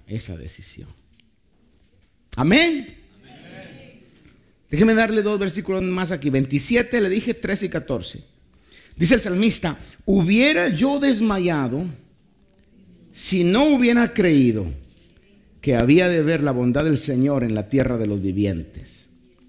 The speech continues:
Speaker 1: Y mire cómo la palabra tiene ese perfecto nivel, ese perfecto balance. Espera al Señor, dice,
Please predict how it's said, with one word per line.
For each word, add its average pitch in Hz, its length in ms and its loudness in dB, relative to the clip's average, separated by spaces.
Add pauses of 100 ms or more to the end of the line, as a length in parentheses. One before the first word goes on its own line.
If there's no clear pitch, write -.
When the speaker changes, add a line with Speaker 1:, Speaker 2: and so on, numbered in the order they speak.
(100)
Speaker 1:
Y 151 80 4
mire 254 300 4
cómo 247 240 -6
la 185 200 -8
palabra 185 540 -6
tiene 196 280 -2
ese 202 200 -2
perfecto - 1120 -4
nivel, 135 680 6
ese 151 200 0
perfecto 165 880 -4
balance. 123 680 -2 (1000)
Espera 214 1080 0
al 160 260 0
Señor, 185 800 -2 (340)
dice, 170 440 -2